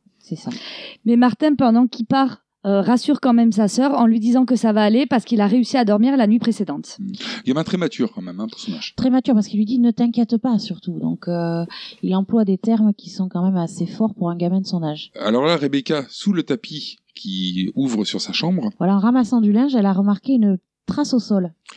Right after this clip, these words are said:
Speaker 3: En plus qu'une trace, hein,
Speaker 2: Ah,
Speaker 3: parce
Speaker 2: ben,
Speaker 3: que
Speaker 2: du coup, elle soulève le tapis et il y a Diana de gravé dans le, dans le parquet avec un dessin de bonhomme à côté.
Speaker 3: Alors, un dessin de
Speaker 2: Mais de
Speaker 3: de
Speaker 2: bonhomme d'enfant.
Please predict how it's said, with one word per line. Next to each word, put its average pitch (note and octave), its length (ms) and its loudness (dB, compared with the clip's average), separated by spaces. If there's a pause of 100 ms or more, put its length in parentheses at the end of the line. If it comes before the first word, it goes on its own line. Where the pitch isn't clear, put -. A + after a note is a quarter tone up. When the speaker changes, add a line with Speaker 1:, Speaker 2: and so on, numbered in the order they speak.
(160)
Speaker 3:
En - 100 -6
plus G#3 160 -4
qu'une - 160 -2
trace, - 320 -4
hein, - 60 -2
Speaker 2:
Ah, A3 60 2
Speaker 3:
parce A3 80 2
Speaker 2:
ben, A#3 120 2
Speaker 3:
que - 40 -6
Speaker 2:
du G#3+ 80 2
coup, C#4+ 140 0
elle B3 120 4
soulève A3 260 2
le G#3 120 2
tapis G#3 320 0
et C#4+ 180 4
il G#3 80 2
y G3+ 80 2
a G3+ 100 4
Diana A#3+ 380 2
de G#3+ 100 2
gravé G#3 380 2
dans G3+ 120 0
le, F#3 300 2
dans F#3 140 0
le G3 80 0
parquet C4 580 0
avec G#3+ 320 0
un G#3+ 140 4
dessin A3 320 2
de C#4 120 4
bonhomme A3 360 2
à F3 60 -2
côté. F3+ 260 -2 (100)
Speaker 3:
Alors, G2+ 200 -4
un G#2 40 2
dessin A2 260 0
de G2 640 2
Speaker 2:
Mais A3+ 80 4
de G#3 80 2
Speaker 3:
de - 20 0
Speaker 2:
bonhomme D#4+ 360 2
d'enfant. A#3+ 420 2